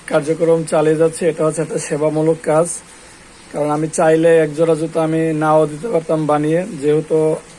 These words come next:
আমার এখানে এটা কারখানা, আমি সেবামূলক কাজ করতে চাই।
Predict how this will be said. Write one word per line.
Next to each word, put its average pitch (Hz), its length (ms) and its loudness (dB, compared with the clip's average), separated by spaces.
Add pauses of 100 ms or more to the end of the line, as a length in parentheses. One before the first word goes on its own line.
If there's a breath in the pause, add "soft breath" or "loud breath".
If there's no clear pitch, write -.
আমার 143 260 -4
এখানে 151 380 -4
এটা 151 160 -4
কারখানা, 151 500 -4
আমি 151 180 -4
সেবামূলক 151 680 -2
কাজ 151 260 -4
করতে 165 260 -6
চাই। 175 300 -2